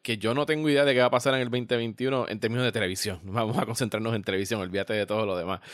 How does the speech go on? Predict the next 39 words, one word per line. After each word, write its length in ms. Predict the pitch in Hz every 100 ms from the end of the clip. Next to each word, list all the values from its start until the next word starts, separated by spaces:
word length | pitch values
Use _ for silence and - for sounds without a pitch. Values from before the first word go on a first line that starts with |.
| - - -
Eh, 460 | - 120 113 113 110
pero 300 | - 123 117
en 180 | - 120
el 100 | 117
veinte 280 | 117 117 110
veintiuno, 460 | 120 120 143 185 160
o 60 |
sea, 140 | - 117
muchísimas 500 | 123 113 113 127 131
series 240 | 135 143
que 80 | 147
se 60 | 131
supo-, 320 | 123 110 113 -
suponía 480 | - 123 113 104 110
que 80 | 131
estrenaban 640 | 120 - 92 92 135 143 127
o 80 |
regresaban, 880 | 110 104 92 90 113 123 120 120 123 -
eh, 220 | 95 92
le 140 | 87
hace 460 | 95 107 113 107 101 - - - - -
Atlanta 460 | 110 104 104 120
Season 360 | - 113 101 85
tres, 400 | 131 151 139 131
Succession 640 | - 110 - 104 98 113
Season 440 | 104 110 104 90 87
tres, 580 | 131 135 127 127 120 -
la 140 | 110 107
última 280 | 101 113
temporada 460 | 110 107 110 104 104
de 80 | 107
Better 300 | 101 104 104
Call 220 | - 95
Saul. 560 | - - 135 135 123 123 - - - -
Yo 200 | 107 123
no 120 | 165
tengo 280 | 170 185 208
idea 220 | 127 123
de 260 | 175 127